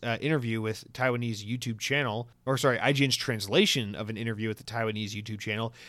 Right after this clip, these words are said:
Yoshida said that, that it would be better for developers and players alike if there weren't competing console platforms, saying, quote, "Game platforms, I probably shouldn't say this, but I wish there was only one," he reportedly said.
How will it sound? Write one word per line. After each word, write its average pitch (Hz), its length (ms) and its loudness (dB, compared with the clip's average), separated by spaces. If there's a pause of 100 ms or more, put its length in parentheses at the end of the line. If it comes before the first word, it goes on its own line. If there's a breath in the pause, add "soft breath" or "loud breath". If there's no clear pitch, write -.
(120)
Yoshida 165 500 6
said 147 260 4
that, 127 220 2
that 123 200 0
it 233 80 6
would 285 160 4
be 151 100 4
better 117 320 2
for 123 140 -2
developers 120 680 4
and 254 180 2
players 151 300 2
alike 120 440 0 (260 loud breath)
if 113 100 -4
there 123 140 2
weren't 170 260 2
competing 139 380 -2
console 185 360 0
platforms, 98 440 -2
saying, 117 160 -4
quote, 175 320 6 (420 loud breath)
"Game 226 200 2
platforms, 165 500 2
I 110 100 2
probably 127 400 2
shouldn't 101 280 -4
say 123 180 0
this, 113 220 -2
but 110 120 -2
I 104 60 2
wish 185 220 2
there 349 80 2
was 320 100 2
only 285 160 2
one," 254 320 2
he 117 120 -4
reportedly 110 400 -2
said. 104 300 -2